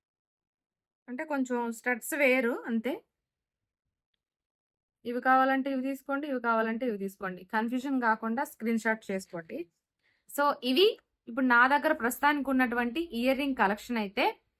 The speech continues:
నెక్లెస్లు కానీ ఇంకా చాలా కలెక్షన్ ఉంది. So గివ్ అవేలో పార్టిసిపేట్ చేయండి ఖచ్చితంగా. ఈ ఇయర్ రింగ్స్‌లోనే నేను మీకు ఏమేం గిఫ్ట్లు ఇస్తాను, అంటే ఫస్ట్ విన్నర్‌కి ఏం గిఫ్ట్ ఇస్తాను, సెకండ్ విన్నర్‌కి ఏమి ఇస్తాను, థర్డ్ విన్నర్‌కి ఏమి ఇస్తాను అని చెప్పేసి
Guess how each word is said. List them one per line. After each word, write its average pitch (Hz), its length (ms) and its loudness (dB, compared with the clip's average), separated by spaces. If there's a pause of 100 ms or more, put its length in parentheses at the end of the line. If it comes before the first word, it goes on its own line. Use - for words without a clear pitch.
(200)
నెక్లెస్లు 269 480 -2
కానీ 240 280 0
ఇంకా 233 260 0
చాలా 240 380 2
కలెక్షన్ 240 420 0
ఉంది. 208 240 -2 (480)
So 294 100 0 (100)
గివ్ 240 220 0
అవేలో 339 320 6
పార్టిసిపేట్ - 640 4
చేయండి 233 380 0
ఖచ్చితంగా. 226 680 0 (500)
ఈ 285 220 0
ఇయర్ 294 280 4
రింగ్స్‌లోనే 269 540 0
నేను 269 300 0 (440)
మీకు 240 320 -2 (120)
ఏమేం 269 360 0
గిఫ్ట్లు 254 380 -2
ఇస్తాను, 226 360 0
అంటే 233 160 -2
ఫస్ట్ 226 300 -4
విన్నర్‌కి 277 340 -2
ఏం 247 160 0
గిఫ్ట్ 233 260 -4
ఇస్తాను, 214 340 -2
సెకండ్ 240 300 -4
విన్నర్‌కి 269 320 -2
ఏమి 226 160 0
ఇస్తాను, 214 320 -4
థర్డ్ 233 260 0
విన్నర్‌కి 254 320 -2
ఏమి 214 160 0
ఇస్తాను 214 260 -4
అని 208 140 -6
చెప్పేసి 196 360 -8